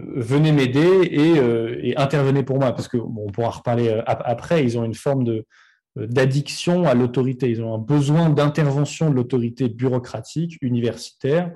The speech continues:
même étatique dans certains cas, euh, pour que ces gens-là interviennent à leur place et leur donnent raison. Ils ne règlent jamais le problème eux-mêmes, c'est-à-dire que c'est jamais, « Tu as utilisé un propos qui m'a offensé, on va prendre une bière, on va en parler dehors et ensuite on, on n'en parlera plus. »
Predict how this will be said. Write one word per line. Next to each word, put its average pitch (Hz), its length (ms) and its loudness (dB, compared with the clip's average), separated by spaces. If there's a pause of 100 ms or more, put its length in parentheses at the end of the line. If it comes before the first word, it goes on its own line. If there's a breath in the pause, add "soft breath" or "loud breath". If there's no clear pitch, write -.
(300 loud breath)
même 120 260 0
étatique 127 480 -2
dans 110 140 -6
certains 117 320 -10
cas, 175 340 -2 (480 loud breath)
euh, 113 380 -2
pour 139 200 -6
que - 80 -16
ces 131 120 -2
gens-là 135 340 0
interviennent 151 640 2
à 139 80 0
leur 123 220 -2
place 165 280 0
et 123 40 -2
leur 117 160 -2
donnent 131 180 0
raison. 120 300 -2
Ils 113 80 -2
ne 120 80 2
règlent 143 320 2
jamais 147 440 4
le 139 120 2
problème 127 340 0
eux-mêmes, 117 300 -2
c'est-à-dire 113 240 -10
que - 80 -20
c'est 117 160 -8
jamais, « 143 460 0 (680 loud breath)
Tu - 120 0
as - 20 6
utilisé 147 320 2
un 135 80 2
propos 143 240 -2
qui 147 120 -4
m'a 127 100 2
offensé, 156 680 0 (440 loud breath)
on 139 80 2
va 139 140 4
prendre 139 300 0
une 127 120 4
bière, 156 360 4
on 135 60 0
va 123 100 0
en 123 80 0
parler 127 240 0
dehors 143 320 4
et - 20 2
ensuite 123 220 -4
on, 131 120 -2
on 127 60 -2
n'en 123 80 0
parlera 123 320 -2
plus. » 117 240 -10